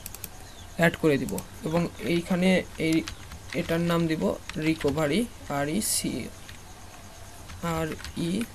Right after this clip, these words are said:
সি ও, সি ও ভি ই আর ওয়াই, রিকভারি, এম এ আই এল, মেল। So, এই পর্যন্তই। ই-, প্রথম, প্রথম কলামে আপনি দিবেন ইউজার নেম, দ্বিতীয় কলামে পাসওয়ার্ড, তারপরের কলামে থাকবে রিকভারি মেল, then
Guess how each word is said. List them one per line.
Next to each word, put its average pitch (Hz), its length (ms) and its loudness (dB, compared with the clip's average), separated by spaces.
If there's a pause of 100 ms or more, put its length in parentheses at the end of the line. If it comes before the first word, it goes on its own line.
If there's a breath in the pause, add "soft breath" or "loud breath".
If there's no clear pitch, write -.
সি 170 260 2 (100)
ও, 196 200 2 (1120)
সি - 460 0
ও 170 60 2
ভি 175 320 2 (140)
ই 185 220 2
আর 151 200 0
ওয়াই, 143 160 0
রিকভারি, 160 560 0 (180)
এম 160 240 -2
এ 208 140 2 (420)
আই - 160 -4
এল, 196 160 -2
মেল। 127 220 -2 (1200 loud breath)
So, 220 60 12 (140)
এই 220 120 10
পর্যন্তই। 240 640 8 (180)
ই-, - 120 6 (120)
প্রথম, 208 420 10 (460)
প্রথম 208 280 8
কলামে 208 340 10
আপনি 196 200 6
দিবেন 202 300 10
ইউজার 190 280 10
নেম, 220 280 6
দ্বিতীয় 190 280 8
কলামে 190 360 8
পাসওয়ার্ড, 185 480 6
তারপরের 185 420 8
কলামে 175 340 6
থাকবে 180 360 4
রিকভারি 175 440 8
মেল, 190 280 4
then 170 200 8